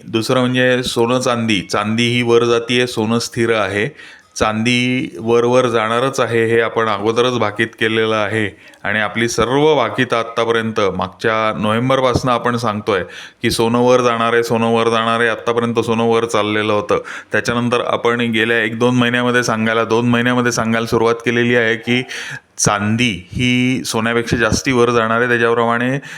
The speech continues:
सोनं स्थिर झालेलं आहे आणि चांदी मात्र सोन्यापेक्षा खूप वर चाललेली आहे. त्याची कारणंही आपण पूर्वीच्या व्हिडिओजमध्ये दिलेली आहेत.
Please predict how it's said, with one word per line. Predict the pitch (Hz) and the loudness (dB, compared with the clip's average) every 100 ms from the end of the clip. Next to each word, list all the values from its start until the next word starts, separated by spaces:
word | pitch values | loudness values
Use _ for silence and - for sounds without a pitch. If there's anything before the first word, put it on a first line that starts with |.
| - | -16
सोनं | - 117 120 | -4 0 0
स्थिर | 120 - 113 127 | 0 0 2 4
झालेलं | 123 113 117 117 | 2 2 2 2
आहे | 110 113 | 0 0
आणि | 120 117 | -2 -2
चांदी | 139 120 104 110 | -2 -2 0 2
मात्र | 120 110 113 120 | 2 2 0 0
सोन्यापेक्षा | 113 104 113 110 127 117 | 0 -2 -2 -2 -4 -2
खूप | 135 120 | -2 0
वर | 113 110 | 0 0
चाललेली | 107 104 107 110 | 0 0 0 0
आहे. | 123 | 0
त्याची | 123 110 | 0 -4
कारणंही | 131 104 104 120 135 | -4 -2 -2 -2 0
आपण | 117 123 123 | 0 -2 -2
पूर्वीच्या | 117 110 104 110 | -2 -2 0 0
व्हिडिओजमध्ये | 107 107 107 104 104 104 | 2 2 2 0 -2 -2
दिलेली | 98 92 95 95 95 | -2 -4 -4 -2 -2
आहेत. | 90 90 | -2 -4